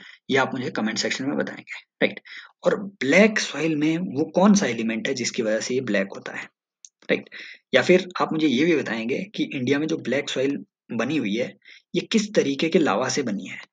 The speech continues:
Acidic lava से या फिर basic lava से, ये आप मुझे comment section में बताएंगे,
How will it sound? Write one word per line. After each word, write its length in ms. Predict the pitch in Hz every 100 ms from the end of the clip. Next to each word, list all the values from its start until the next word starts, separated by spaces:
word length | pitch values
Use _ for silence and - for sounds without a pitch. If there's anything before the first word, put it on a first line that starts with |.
| - 131
Acidic 360 | 127 151 165
lava 260 | 151 143 160
से 280 | - 98 - _ _ _ -
या 80 | 123
फिर 340 | - 170 - _ 110
basic 460 | 110 131 - -
lava 200 | 104 -
से, 220 | - - - _ _
ये 220 | 120 156 196
आप 260 | 117 117
मुझे 280 | - - - _ _ -
comment 260 | 107 107 -
section 280 | - -
में 100 | 104
बताएंगे, 360 | - - -